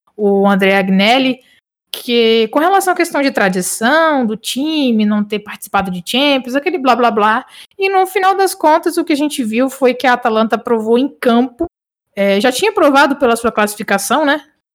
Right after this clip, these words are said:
Mas provou mais ainda em campo, é, com a campanha na Champions League.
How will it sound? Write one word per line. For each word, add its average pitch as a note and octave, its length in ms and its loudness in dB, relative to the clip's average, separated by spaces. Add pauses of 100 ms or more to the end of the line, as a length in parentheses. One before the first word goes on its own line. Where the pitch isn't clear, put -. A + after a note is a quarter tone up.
Mas G3 440 2
provou A#3+ 340 2
mais C4+ 300 4
ainda B3+ 240 2
em A3+ 80 2
campo, A3+ 580 0 (400)
é, A3+ 160 -2
com D4+ 240 2
a F4+ 60 4
campanha C#4 440 0
na A3+ 140 2
Champions G#3+ 420 0
League. B3 380 -4